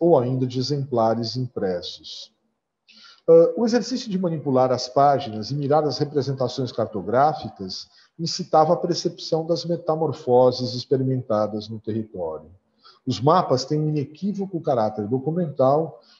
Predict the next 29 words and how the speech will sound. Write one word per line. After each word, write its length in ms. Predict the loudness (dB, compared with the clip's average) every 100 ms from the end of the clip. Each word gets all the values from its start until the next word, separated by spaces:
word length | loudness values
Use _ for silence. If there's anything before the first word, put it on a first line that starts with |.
| -12
e, 60 |
quando 240 | 0 4 6
reunidos 640 | 6 6 2 0 -4 0
e 40 |
organizados 720 | 0 2 0 0 0 0 -2
temporalmente, 1000 | -6 -4 0 0 0 -4 -4 -4 -6 -8 -12
isto 260 | -4 2
é, 160 | 2 0
no 100 | -6
intervalo 480 | -2 0 2 0 0
mil 140 | 0
oitocentos 440 | -2 -2 -6 -6
e 40 | -10
dez, 400 | -8 -6 -8 -6
mil 120 | -4
oitocentos 360 | -4 -8 -14 -16
e 80 |
noventa 300 | -16 -16 -16
e 80 | -12
sete, 600 | -6 0 2 0 -4 -16 _ -20 -20 -20 -2
favoreciam 680 | 2 4 4 2 0 0
a 60 | 0
percepção 600 | 0 -2 -2 -4 -2 -2
do 100 | 0
fenômeno 500 | -2 0 0 2 2
demográfico, 840 | 4 6 6 4 6 6 4 -4 -6
econômico 640 | -6 -4 -4 -4 -4 -8
e 20 |
social. 840 | -8 -6 -6 0 0 2 0 -4